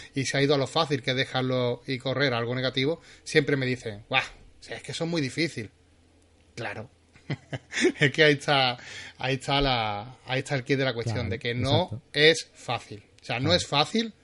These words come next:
Speaker 1: o sea, no es porque no es lo natural. No es, no es fácil que te venga un problema negativo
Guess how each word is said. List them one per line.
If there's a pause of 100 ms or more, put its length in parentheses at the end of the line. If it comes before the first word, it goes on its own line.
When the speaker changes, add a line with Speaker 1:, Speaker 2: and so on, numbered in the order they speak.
(140)
Speaker 1:
o
sea,
no
es
porque
no
es
lo
natural. (320)
No
es,
no
es
fácil (260)
que
te
venga
un
problema
negativo